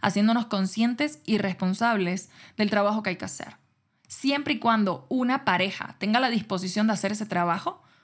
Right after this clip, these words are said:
las probabilidades de tener éxito van en aumento. Y te voy a hacer una historia muy personal.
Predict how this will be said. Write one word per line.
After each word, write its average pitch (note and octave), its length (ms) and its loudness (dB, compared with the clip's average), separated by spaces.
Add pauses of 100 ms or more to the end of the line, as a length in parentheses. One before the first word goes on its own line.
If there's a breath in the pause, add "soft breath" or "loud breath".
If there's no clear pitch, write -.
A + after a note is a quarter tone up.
(240 soft breath)
las G3 140 -2
probabilidades F3+ 640 0
de F#3 80 -2
tener E3+ 240 -2
éxito E3+ 340 -4
van - 120 -2
en - 100 -2
aumento. - 420 -4 (1080 soft breath)
Y G#3+ 120 -2
te A3 80 0
voy A3 160 2
a D4+ 40 2
hacer D4+ 160 -2
una C#4 120 -2
historia A3+ 360 -4
muy A3+ 280 0
personal. F#3+ 560 -8